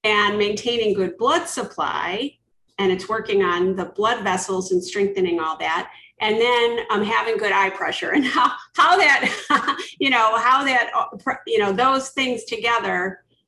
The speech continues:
um, increase the blood flow to the eye and, um, and help reduce the pressure. And, you know, I would imagine, you know, when you're getting good,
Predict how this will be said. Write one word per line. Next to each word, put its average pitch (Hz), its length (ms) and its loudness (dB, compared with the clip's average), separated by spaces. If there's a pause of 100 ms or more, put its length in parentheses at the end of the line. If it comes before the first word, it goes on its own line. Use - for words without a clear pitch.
(140)
um, 190 520 2
increase 226 460 -2
the 202 80 -8
blood 233 240 -4
flow 220 240 -2
to 208 160 -10
the 208 160 2
eye 180 540 0
and, 180 440 2 (100)
um, 170 560 -4 (600)
and 190 100 2
help 185 260 -2
reduce 185 300 0
the 185 60 -6
pressure. 180 600 -6
And, 175 360 -2 (220)
you 175 100 0
know, 170 220 -2
I 185 100 -2
would 185 100 0
imagine, 190 640 0 (140)
you 190 160 0
know, 175 80 0
when 185 160 2
you're 226 160 2
getting 220 340 2
good, 208 380 0